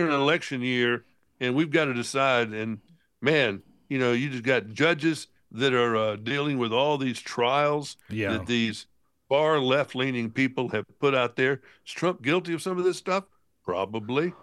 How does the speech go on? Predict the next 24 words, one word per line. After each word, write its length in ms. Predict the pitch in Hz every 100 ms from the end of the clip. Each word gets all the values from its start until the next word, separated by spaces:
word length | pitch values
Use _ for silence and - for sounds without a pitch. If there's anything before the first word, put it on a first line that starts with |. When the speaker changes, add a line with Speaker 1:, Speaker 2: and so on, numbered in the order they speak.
| - -
Speaker 2:
Who 260 | - 196 196
knows? 180 | 214 285
Speaker 1:
You 40 |
know, 200 | 247 151 143
Speaker 2:
You 100 | 143
know, 120 | 147
Speaker 1:
but, 120 | 127
Speaker 2:
I, 160 | 127 175
who 260 | 160 233 240
Speaker 1:
but 260 | 170 120
you've 160 | 143 143
Speaker 2:
knows? 240 | 156 156
Speaker 1:
got, 120 | -
but 140 | 123 123
these, 240 | 165 190
th-, 300 | - 113 123
these 220 | 120 147
trials 540 | - - 160 190 165 139
feel 300 | - 135 165
like 420 | 127 113 113 - _ _ _ -
they 220 | 113 120
are 240 | 117 117
politically 640 | 107 110 113 135 135 120 117
motivated. 680 | 123 143 120 90 - -